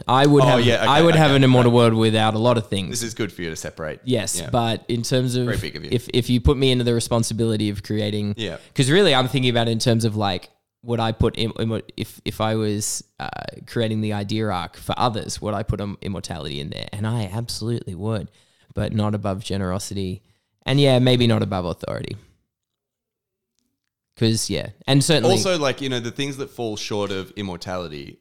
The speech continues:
Speaker 2: that could, could be, in a, like, I would rather live in a world where I lived to seven hundred with,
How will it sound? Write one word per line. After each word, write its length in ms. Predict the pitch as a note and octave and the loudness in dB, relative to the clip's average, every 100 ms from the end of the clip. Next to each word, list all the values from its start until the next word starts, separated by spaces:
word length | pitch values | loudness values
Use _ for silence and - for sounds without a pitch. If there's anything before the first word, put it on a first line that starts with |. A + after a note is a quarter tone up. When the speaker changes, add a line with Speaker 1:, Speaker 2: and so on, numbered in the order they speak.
| _ _ - | _ _ -16
Speaker 2:
that 200 | F2 - | -16 -12
could, 280 | G#2 - - | -14 -14 -14
could 120 | G2+ | -10
be, 100 | F#2 | -8
in 60 | F2 | -10
a, 60 | - - - | -12 -10 -2
like, 140 | B2 | 2
I 100 | C3+ | 2
would 100 | C3+ | 2
rather 240 | B2+ A#2+ | 0 0
live 140 | A#2 G#2+ | -2 -4
in 80 | G#2 | -6
a 60 | |
world 260 | F#2+ F#2 F#2 | -4 -6 -6
where 100 | E2+ | -8
I 40 | |
lived 200 | E2+ F2+ F2+ | -8 -10 -8
to 60 | |
seven 320 | - F#2 E2+ | -8 -8 -10
hundred 440 | F2+ E2+ D#2+ D#2+ - _ _ | -12 -12 -10 -12 -14 _ _
with, 180 | F#2 | -12